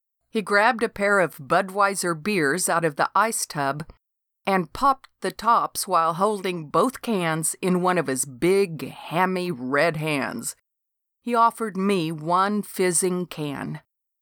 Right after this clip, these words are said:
We scooched onto a seat at a picnic table on the screened-in porch next to Harry. Harry was sitting alone with his hat pulled over his eyes, sulking.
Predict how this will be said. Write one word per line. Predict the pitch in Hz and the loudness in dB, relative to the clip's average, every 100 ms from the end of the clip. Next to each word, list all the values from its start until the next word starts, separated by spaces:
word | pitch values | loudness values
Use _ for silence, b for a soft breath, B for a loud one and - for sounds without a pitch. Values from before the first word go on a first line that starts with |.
| _ _ | _ _
We | 226 | 0
scooched | 247 - 330 294 - 226 | 2 2 2 2 2 2
onto | 208 - 202 | 0 0 0
a | 160 | 2
seat | - 226 185 | 2 0 0
at | 165 147 | -2 -2
a | |
picnic | - 262 - 160 - | -4 -4 -2 -6 -4
table | - 151 147 175 | -2 -2 0 -2
on | 151 139 | -2 -2
the | |
screened-in | 139 - 202 190 180 175 160 | -4 -4 -2 0 0 0 -2
porch | - 233 151 - - | -2 -2 0 -2 -2
next | 170 - - | -2 -2 -2
to | 196 | -2
Harry. | 208 214 156 - - - _ _ _ _ _ _ _ - | -2 -2 -2 -4 -14 -20 _ _ _ _ _ _ _ -10
Harry | 208 196 180 190 | 0 2 2 2
was | 151 - | -2 0
sitting | - 196 170 147 | 0 0 2 0
alone | 143 160 151 143 151 | 0 2 2 0 -2
with | 135 135 | -2 -4
his | 131 | -8
hat | - 185 170 160 - | -6 0 2 2 -4
pulled | - 156 151 151 | -4 -2 0 0
over | 147 147 | 0 -2
his | 135 147 | 0 0
eyes, | 143 139 139 131 | 2 2 0 0
sulking. | - - 147 143 - - 107 123 | 0 2 2 -2 -4 -12 -10 -12